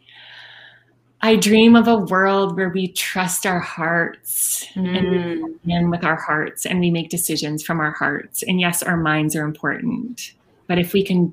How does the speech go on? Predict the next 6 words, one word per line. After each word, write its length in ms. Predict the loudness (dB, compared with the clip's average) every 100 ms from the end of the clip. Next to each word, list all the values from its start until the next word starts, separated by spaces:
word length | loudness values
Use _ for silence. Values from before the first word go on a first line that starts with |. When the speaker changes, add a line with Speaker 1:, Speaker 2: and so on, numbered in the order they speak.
| -2
Speaker 1:
just 520 | -2 0 -2 -4 -4
trust 560 | -4 -2 -2 -2 -2 -2
our 120 | -2
hearts 360 | -2 -4 -4
and 300 | 0 2 2
be 540 | 4 6 6 2 -6